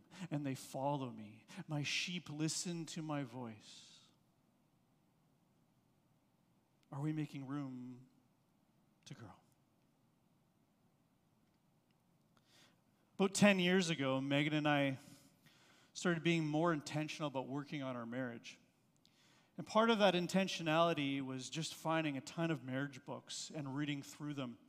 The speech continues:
We actually read them out loud at times <laughs> so that we could stay engaged, 'cause, you know, we would just drift off. One of the things that we read that just really hit us is that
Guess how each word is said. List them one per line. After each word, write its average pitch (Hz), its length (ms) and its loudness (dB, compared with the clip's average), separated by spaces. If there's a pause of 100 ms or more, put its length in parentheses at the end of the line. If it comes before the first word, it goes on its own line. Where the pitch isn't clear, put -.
(500)
We 180 80 6
actually 233 340 2
read 165 240 4
them 175 160 4
out 147 260 4
loud 135 320 4
at 127 120 -6
times 123 360 -4
<laughs> - 140 -2
so 165 100 4
that 180 200 2
we 175 120 4
could 175 180 2
stay 165 280 4
engaged, 151 540 0
'cause, 151 240 -2 (460)
you 165 80 -4
know, 151 80 2
we 151 120 4
would 143 140 0
just 143 160 -4
drift 147 320 0
off. 139 280 4 (3000)
One 220 240 8
of 247 80 12
the 208 80 8
things 185 460 0
that 156 220 4 (840)
we 156 160 -2
read 147 380 4
that 135 120 -4
just 139 140 -8 (140)
really 147 340 -2
hit 135 220 -2
us 131 300 -2
is 127 200 -10
that 143 280 -6